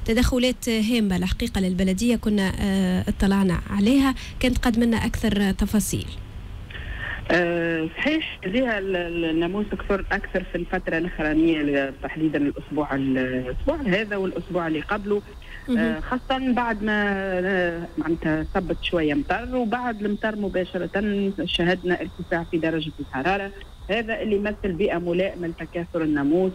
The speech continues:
Speaker 2: وكان الحق فيه برشا تشكيات من المواطنين اللي معناها تفاعلت معها البلدية إيجابيا، وقامت ببرنامج تدخل سريع، آه، في الإبان، آه، هذا الأسبوع في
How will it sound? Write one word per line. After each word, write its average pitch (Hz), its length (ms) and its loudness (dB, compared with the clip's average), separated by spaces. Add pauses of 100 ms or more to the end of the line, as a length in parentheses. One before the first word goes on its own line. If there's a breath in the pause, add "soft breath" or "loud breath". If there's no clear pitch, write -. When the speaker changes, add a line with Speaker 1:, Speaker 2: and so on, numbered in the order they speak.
Speaker 2:
وكان 170 360 0
الحق - 480 -4
فيه 151 420 -2
برشا 156 300 -2
تشكيات 147 680 -2
من 151 60 2
المواطنين 143 560 2 (440 loud breath)
اللي 247 320 4
معناها 233 320 0
تفاعلت 196 500 -6
معها 175 320 0
البلدية 160 600 0
إيجابيا، 202 720 2
وقامت 202 480 -2
ببرنامج 170 540 0
تدخل 160 580 -4
سريع، 170 400 2 (560 loud breath)
آه، 147 300 -2
في 185 60 -2
الإبان، 175 600 0
آه، 147 480 2
هذا 156 360 0
الأسبوع 170 760 -2
في 160 100 -6